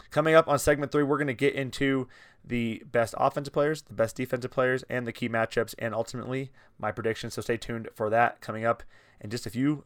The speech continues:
short moments after a few messages from our sponsors. This episode is brought to you by rock auto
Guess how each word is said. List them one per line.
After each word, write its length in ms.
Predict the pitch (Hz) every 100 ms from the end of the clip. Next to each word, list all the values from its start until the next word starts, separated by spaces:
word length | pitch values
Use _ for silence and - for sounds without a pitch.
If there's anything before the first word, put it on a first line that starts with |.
| -
short 340 | - 117 110
moments 320 | 117 139 147 -
after 240 | 120 -
a 60 | 113
few 160 | - 113
messages 420 | 110 - 120 - -
from 220 | 104 104
our 160 | 101
sponsors. 580 | - 95 - - - - - - - _ _ _ _ _ _ _ _ -
This 180 | 214 -
episode 360 | 196 196 190 160
is 80 |
brought 320 | 127 156 143 -
to 80 |
you 20 | 160
by 140 | 139
rock 500 | 104 120 165 180 - - 143
auto 400 | 135 120 127